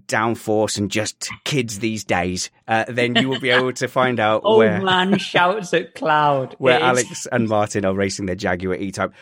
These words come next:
Speaker 1: Alex, thank you so much for your time. Um, it's been wonderful hearing you on, um, on F one T V and the feeder series and grow as a commentator. Uh, please say you'll come back pretty soon.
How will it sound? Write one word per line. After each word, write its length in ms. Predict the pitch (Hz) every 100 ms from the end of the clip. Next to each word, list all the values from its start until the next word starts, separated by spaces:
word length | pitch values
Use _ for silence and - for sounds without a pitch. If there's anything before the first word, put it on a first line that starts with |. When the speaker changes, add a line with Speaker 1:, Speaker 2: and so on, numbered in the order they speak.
| -
Speaker 1:
Alex, 300 | 160 - -
thank 200 | 190 185
you 100 | 180
so 240 | - - 165
much 240 | 156 -
for 60 | 143
your 80 |
time. 360 | 135 139 127 120 120
Um, 140 | 123
it's 120 | 120
been 180 | - 127
wonderful 600 | 151 147 139 127 120 - -
hearing 540 | 64 92 127 127 120
you 280 | 117 117 113
on, 280 | 104 110 110
um, 460 | 104 104 101 98 95 _ -
on 140 | 110
F 160 | 117 117
one 160 | 117
T 240 | 104 117 107
V 320 | 107 107 104
and 100 | 98
the 60 |
feeder 300 | 95 117 107
series 420 | 101 107 104 104 95
and 100 | 95
grow 300 | 107 107 104
as 80 |
a 60 | 95
commentator. 760 | - 107 104 98 107 101 104 104 - -
Uh, 120 | 120
please 300 | - 151 139
say 140 | 120
you'll 120 | 117
come 220 | 113 110 98
back 340 | 101 - -
pretty 180 | - 85
soon. 260 | - 67